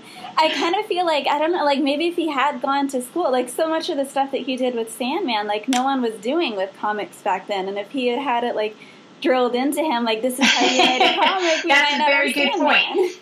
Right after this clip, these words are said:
Speaker 2: It's a very good point. And I think, you know, a lot of visual artists say that too. I do a lot of work in visual art, and I notice that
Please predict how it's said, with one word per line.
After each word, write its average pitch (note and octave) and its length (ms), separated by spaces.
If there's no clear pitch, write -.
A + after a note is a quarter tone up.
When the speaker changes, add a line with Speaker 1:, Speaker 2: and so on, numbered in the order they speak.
Speaker 2:
It's G4+ 320
a F4+ 60
very F#4 240
good F4+ 220
point. - 340
And D#4+ 180
I D#4 220
think, F#4+ 240
you D#4+ 60
know, D#4+ 100
a C4+ 100
lot E4 280
of B3+ 40
visual F4 300
artists A#3 400
say A#3 220
that G3+ 240
too. D4 260
I B3 180
do E4 160
a F4 60
lot D4 160
of A3+ 60
work B3+ 180
in G#3+ 100
visual G#3 300
art, F#3+ 400
and G3+ 320
I B3+ 180
notice C4+ 580
that - 420